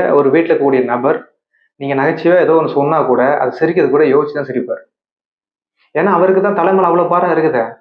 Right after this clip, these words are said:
படிக்கட்டு இருக்குது, அந்த படி அவருக்கு அந்த, அந்த பாரத்தை கொடுக்குதே. ஏன்னா ஒரு கட்டிடமா இருக்கட்டும், ஒரு வீடா இருக்கட்டும், அந்த ஈசானி மூலைன்னு சொல்லக்கூடிய அந்த வடகிழக்கு மூலை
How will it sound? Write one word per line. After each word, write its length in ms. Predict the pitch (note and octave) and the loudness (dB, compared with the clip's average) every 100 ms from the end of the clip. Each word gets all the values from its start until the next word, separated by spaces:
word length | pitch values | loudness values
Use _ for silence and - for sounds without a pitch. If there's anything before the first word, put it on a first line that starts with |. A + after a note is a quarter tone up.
| - | -4
படிக்கட்டு 340 | D#3+ E3+ D3+ | -2 0 -2
இருக்குது, 300 | C3+ B2+ A2 A2 - _ _ _ | -2 -2 -2 -6 -12 _ _ _
அந்த 80 | C3+ C3+ | -6 -2
படி 140 | F3 G3+ | 0 2
அவருக்கு 220 | E3+ E3 | 2 0
அந்த, 120 | D3+ | 0
அந்த 100 | C#3 C#3 | 0 0
பாரத்தை 280 | E3 - D#3 | 0 -2 -2
கொடுக்குதே. 380 | E3+ E3 B2 A2+ - _ _ _ _ _ _ _ _ | -2 -2 -2 -4 -6 _ _ _ _ _ _ _ _
ஏன்னா 160 | D#3 F3+ F#3 | -4 0 0
ஒரு 80 | - | 0
கட்டிடமா 360 | - F3+ G3 F3 | -2 0 0 0
இருக்கட்டும், 320 | D#3 C3+ F3+ F3 | 0 0 0 0
ஒரு 80 | C3 | 0
வீடா 200 | E3+ D#3+ | 0 0
இருக்கட்டும், 400 | C3 A#2 C#3 E3+ - - _ _ _ _ _ _ _ _ _ | -2 -4 -4 -4 -6 -16 _ _ _ _ _ _ _ _ _
அந்த 160 | D3 D3 C#3+ | -4 -2 2
ஈசானி 380 | G#3 G#3+ G#3+ F#3+ | 2 2 0 2
மூலைன்னு 300 | F3+ F3 F3+ | 2 2 0
சொல்லக்கூடிய 340 | E3+ D3+ C#3 D#3+ | 0 0 2 2
அந்த 100 | C#3+ | 2
வடகிழக்கு 420 | C#3 E3+ F3 - | 0 0 0 -2
மூலை 320 | C3 B2 A#2+ | -4 -4 -2